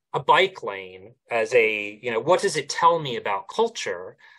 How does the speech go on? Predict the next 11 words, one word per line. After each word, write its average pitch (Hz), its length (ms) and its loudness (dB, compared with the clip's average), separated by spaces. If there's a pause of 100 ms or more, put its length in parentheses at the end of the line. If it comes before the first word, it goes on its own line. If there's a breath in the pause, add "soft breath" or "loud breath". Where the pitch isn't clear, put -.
(180 soft breath)
Um, 151 440 4
it's 233 220 0
a 247 60 4
story 226 640 6
of 196 160 4
a 175 60 -2
kind 170 260 -4
of 156 120 0
an 139 100 -2
imperfect, 156 1400 0 (420 soft breath)
um, 123 640 2